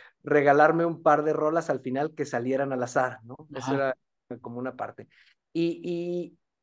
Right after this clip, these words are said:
Speaker 1: y cuando voy llegando ya en la última parte, cuando llego al kilómetro cuarenta, dije, "Ya la hice", o sea, porque todavía venía como la sombra del pasado, ¿me explico? Porque
Speaker 2: Ujú.
Speaker 1: si no,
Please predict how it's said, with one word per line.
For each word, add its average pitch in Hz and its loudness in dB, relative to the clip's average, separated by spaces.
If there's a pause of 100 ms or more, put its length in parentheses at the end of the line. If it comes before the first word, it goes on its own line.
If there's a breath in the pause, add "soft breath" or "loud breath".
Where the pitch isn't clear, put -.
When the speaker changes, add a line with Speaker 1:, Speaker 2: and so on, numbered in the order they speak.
(220)
Speaker 1:
y 175 -8
cuando 175 4
voy 220 6
llegando 190 4
ya 175 2
en 180 0
la 165 2
última 170 -2
parte, 170 2
cuando 165 0
llego 196 4
al 220 4
kilómetro 175 -4
cuarenta, 147 0
dije, 151 -10
"Ya 160 -6
la - -8
hice", 180 -14
o 123 -8
sea, 139 -10
porque 160 -4
todavía 226 2
venía 165 -2
como 185 -2
la 147 -2
sombra 170 -2
del 131 -4
pasado, 127 -4
¿me 120 -8
explico? 143 -8
Porque 147 -6
Speaker 2:
Ujú. 127 -8
Speaker 1:
si 151 -4
no, 180 4